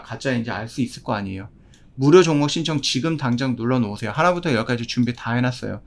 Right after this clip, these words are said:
저희랑 같이 할 거고 제가 초대해드릴 겁니다. 그리고 오티 할 건데 어떻게 매매할 것인지, 어떤 매매를 할 것인지, 비중 어떻게 나눌 것인지 설명드립니다.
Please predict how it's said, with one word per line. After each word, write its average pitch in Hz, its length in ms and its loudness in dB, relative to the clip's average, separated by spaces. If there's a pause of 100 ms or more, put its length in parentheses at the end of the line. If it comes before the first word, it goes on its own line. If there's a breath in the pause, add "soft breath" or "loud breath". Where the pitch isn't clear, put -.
(340 soft breath)
저희랑 165 380 8
같이 131 200 0
할 147 140 0
거고 131 220 2
제가 120 260 0
초대해드릴 185 580 0
겁니다. 104 380 -2 (340 soft breath)
그리고 147 280 4
오티 127 240 2
할 160 120 8
건데 135 440 0 (240 soft breath)
어떻게 175 360 4
매매할 135 380 4
것인지, 135 300 0
어떤 117 320 2
매매를 135 260 2
할 127 60 -2
것인지, 127 340 -2
비중 127 300 0
어떻게 131 200 -4
나눌 120 220 0
것인지 120 380 -4
설명드립니다. 120 840 -4